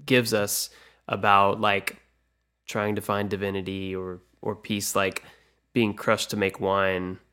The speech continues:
this idea of, like, there's consequences and there's, like, maybe some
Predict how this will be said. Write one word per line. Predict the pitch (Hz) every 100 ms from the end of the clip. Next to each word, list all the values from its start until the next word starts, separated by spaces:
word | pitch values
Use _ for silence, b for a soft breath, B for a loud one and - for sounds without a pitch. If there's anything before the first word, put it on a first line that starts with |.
| _ _ _ _ _
this | - 110
idea | 110 104 107 101
of, | 95
like, | 101 92 - - _ _ _
there's | 117 123
consequences | - 156 135 123 120 110 113 107
and | 107
there's, | 110 110
like, | 110 107 -
maybe | 110 110 110 107 104 - _ _ _
some | - 123 107 107 104 104